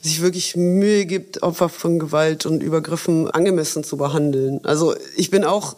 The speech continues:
sehr dafür, dass man Übergriffe meldet, wenn, wenn man sich dazu in der Lage sieht. Man muss es vielleicht nicht sofort am selben Tag tun, vielleicht am nächsten. Und vielleicht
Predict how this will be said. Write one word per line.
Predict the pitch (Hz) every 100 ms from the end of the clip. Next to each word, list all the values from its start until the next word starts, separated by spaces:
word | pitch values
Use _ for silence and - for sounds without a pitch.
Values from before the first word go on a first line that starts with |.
| -
sehr | 151 196
dafür, | 208 208 185 180
dass | 170 170 180
man | 170 165 175
Übergriffe | 170 156 160 -
meldet, | 156 151 175 135
wenn, | 196 294 -
wenn | 180
man | 196 202 185
sich | 175 185
dazu | 190 185 196
in | 185
der | 175
Lage | 175 196 180
sieht. | 147
Man | 165 170
muss | 208
es | 220 -
vielleicht | 196 208 208
nicht | 208 - -
sofort | 165 190 - 214 214
am | 185
selben | 185 185
Tag | 180 220 -
tun, | 160 139
vielleicht | - 165 196 202
am | 180
nächsten. | 180 208 214 - 139 131
Und | 143
vielleicht | 175 175